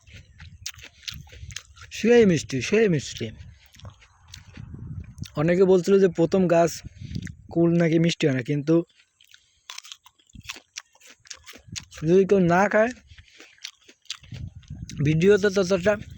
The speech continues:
খাচ্ছে, আমি আমার, আমি বুঝতে পারছি কীরকম মিষ্টি। আমি সারা বাগান খুঁজে মনে হয় এখন ভিডিও করতে করতে আমি একটা কুল পাইছি, পাকা কুল। আর বাদ বাকি যেসব কুলগুলো আমি খাই, সত্যি কথা বলতে যে যারা বাগান করে, তারা মনে হয় ভালো জিনিস কোনো সময় খায় না।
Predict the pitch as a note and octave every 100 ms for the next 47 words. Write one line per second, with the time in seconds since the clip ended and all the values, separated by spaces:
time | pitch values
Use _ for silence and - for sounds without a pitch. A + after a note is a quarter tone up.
0 | - - - F3+ - F#3+ F3+ F#3 E3 F3+
1 | G3+ E3+ F3+ E3+ D#3+ E3+ D#3+ - D3 D#3
2 | C#3 D3+ D3+ - - - - - - -
3 | - - - - - G2 - - - -
4 | - - - - - - - - - -
5 | D#3+ E3+ - E3+ F3+ D3+ D#3+ G3 E3+ F#3
6 | F3+ F#3+ G3 F#3 D#3 F3+ D#3 D#3+ E3 D#3+
7 | D#3+ D#3 D#3+ E3 D#3+ C#3 - C3+ D#3 C#3
8 | C3+ - A#2 A#2+ A2 G#2+ G2+ - - -
9 | - - - - - C#3+ D#3 D3+ D#3+ D3+
10 | E3 D#3 D#3 E3 - F3 E3+ F3 E3+ E3+
11 | - D3 G#3+ - - - - - - -
12 | - - - _ - - - A#3 B3 A#3+
13 | B3 A#3+ A#3 B3 A#3 A3 F#3 F3 F3+ D3+
14 | D#3+ F#3+ F#3+ F3 F#3+ F#3 F#3+ F#3 F3 F3
15 | F#3 G3 F#3 D3+ D3+ E3+ F3 - F3+ E3
16 | F3 D#3 C3+ B2 G2+